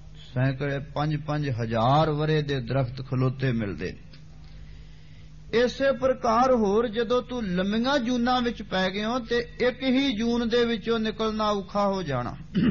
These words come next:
<clears throat> ਤੇ ਮਨੁੱਖ ਦਾ ਫਿਰ ਮੋਹ ਉਹਨਾਂ ਜੂਨਾਂ 'ਚ ਐਸਾ ਪੈਂਦਾ ਵੀ ਮੁੜ ਮੁੜ ਕੇ ਉੱਥੇ ਹੀ ਜੰਮਦਾ, ਉੱਥੇ ਹੀ ਮਰਦਾ। ਸਤਿਗੁਰੂ ਜੀ ਫਰਮਾਉਂਦੇ ਹਨ ਕਿ "ਮਨੁੱਖਾ ਦੇਹ ਦਾ ਤੈਨੂੰ ਬੜਾ ਅਗੰਮੀ ਚਾਂਸ ਮਿਲਿਆ ਹੈ,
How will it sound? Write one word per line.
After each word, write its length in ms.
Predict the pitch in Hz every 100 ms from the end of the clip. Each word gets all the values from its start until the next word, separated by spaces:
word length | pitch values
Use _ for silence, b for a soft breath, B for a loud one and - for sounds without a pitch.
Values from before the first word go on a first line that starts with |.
| 170 -
<clears throat> 560 | - - - - -
ਤੇ 100 | 127
ਮਨੁੱਖ 460 | 120 123 135 151 151
ਦਾ 200 | 170 180
ਫਿਰ 240 | 175 175
ਮੋਹ 240 | 135 120 208
ਉਹਨਾਂ 500 | 226 156 226 240 220
ਜੂਨਾਂ 400 | 156 156 180 180
'ਚ 100 | 170
ਐਸਾ 340 | 151 - 180
ਪੈਂਦਾ 440 | 175 131 135 175
ਵੀ 140 | 190 196
ਮੁੜ 280 | 151 160 185
ਮੁੜ 200 | 196 196
ਕੇ 180 | 185
ਉੱਥੇ 280 | 196 185 180
ਹੀ 60 | 185
ਜੰਮਦਾ, 420 | 165 151 147 156
ਉੱਥੇ 280 | 143 135 156
ਹੀ 60 |
ਮਰਦਾ। 420 | 147 110 85 87 - - - - - - - - - - - - B B B B B B B
ਸਤਿਗੁਰੂ 560 | - 147 147 156 185
ਜੀ 180 | 185 185
ਫਰਮਾਉਂਦੇ 680 | 170 147 139 135 131 147 160
ਹਨ 240 | 156 170
ਕਿ 180 | 170 170
"ਮਨੁੱਖਾ 600 | 151 135 135 131 151 165
ਦੇਹ 220 | 151 165
ਦਾ 180 | 156 160
ਤੈਨੂੰ 540 | 151 151 147 147 131
ਬੜਾ 1040 | 113 175 180 165 156 151 147 143 135 - - - - - 135
ਅਗੰਮੀ 460 | 131 143 151 165
ਚਾਂਸ 540 | 151 151 147 151 156 165
ਮਿਲਿਆ 460 | 143 113 117 147
ਹੈ, 180 | 156 -